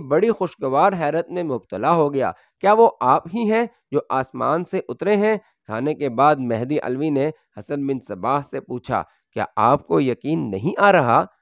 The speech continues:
हसन बिन सबाह ने पूछा, "नहीं।" मेहदी अलवी ने कहा, "कोई मुसलमान यकीन नहीं कर सकता कि कोई इमाम या नबी आसमान से उतरा हो और कोई मुसलमान आपकी कोई बात यकीन से नहीं सुनेगा जब तक आप उसे ये यकीन न दिलाएं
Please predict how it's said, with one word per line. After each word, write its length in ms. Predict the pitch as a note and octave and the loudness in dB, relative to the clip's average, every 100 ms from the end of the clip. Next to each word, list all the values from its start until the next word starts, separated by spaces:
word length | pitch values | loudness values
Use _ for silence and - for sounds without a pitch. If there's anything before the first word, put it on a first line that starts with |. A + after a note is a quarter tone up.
| - | -18
हसन 260 | - D#3 D#3+ | -8 -4 -4
बिन 120 | D3 | -6
सबाह 360 | - G#2 B2+ F#3 | -6 0 2 2
ने 100 | F#3+ | -4
पूछा, 380 | D3+ B2+ A2 E2+ _ _ B2 | -6 -6 -6 -8 _ _ -2
"नहीं।" 380 | D3+ F#3+ C#3+ - _ _ | 0 2 0 -2 _ _
मेहदी 280 | C3 C#3+ D#3+ - | -6 -4 -6 -6
अलवी 220 | B2+ C#3 | -6 -4
ने 120 | C3+ | -4
कहा, 320 | A#2+ A#2+ G2 F2 _ _ | -4 -4 -4 -6 _ _
"कोई 260 | D#3 G3 A#3+ | -2 2 4
मुसलमान 680 | A3+ - F3 D3+ E3+ G3+ E3+ | 4 2 0 4 6 4 2
यकीन 460 | C3+ - F#3+ F#3+ | -2 2 0 2
नहीं 220 | C3 E3+ | 0 0
कर 140 | A3 F#3+ | 0 -4
सकता 440 | E3+ - C#3+ D#3+ | -4 -6 0 0
कि 320 | F3 _ - | 0 _ -14
कोई 260 | C3+ E3+ E3 - | -4 -2 -2 -4
इमाम 520 | C3+ B2+ D#3 F#3+ F#3 | -2 0 2 0 0
या 120 | E3 | -2
नबी 340 | C#3+ C3 E3 F3 - | -2 -2 -2 -4 -6
आसमान 560 | A#2 - A2 B2+ G3 | -6 -6 -2 0 0
से 120 | F#3+ | -2
उतरा 320 | G#3 E3+ D#3+ D#3+ | -4 -4 0 2
हो 300 | C#3 G#2+ _ _ - | 2 -6 _ _ -2
और 120 | D3 | -2
कोई 200 | - F3+ | 2 0
मुसलमान 640 | F3 D3 C3 C3 C3+ E3 F3 - | 2 0 -2 -2 2 2 0 2
आपकी 360 | E3 F#3 - F3 | 2 2 -4 -6
कोई 240 | D3+ E3+ | 0 0
बात 300 | D#3+ D3+ F3 - | 4 4 4 0
यकीन 480 | C3 B2+ C#3+ F#3 G3+ | -6 -6 -4 -2 -2
से 160 | F#3+ | -6
नहीं 280 | E3 B2+ F#3 | -4 -2 -2
सुनेगा 500 | - G3 F#3 D3 D#3 - _ - | -4 -4 -2 2 0 0 _ -6
जब 200 | F#2 - | -6 -2
तक 120 | G2 - | -4 0
आप 240 | D3 E3 - | 4 4 2
उसे 220 | D3+ E3+ | -10 -8
ये 260 | D3 C3 F#3 | -6 0 2
यकीन 460 | F3 - D#3+ B2+ C#3+ | 0 0 -4 -2 -2
न 40 | |
दिलाएं 380 | E3 D3+ C3 | -2 0 0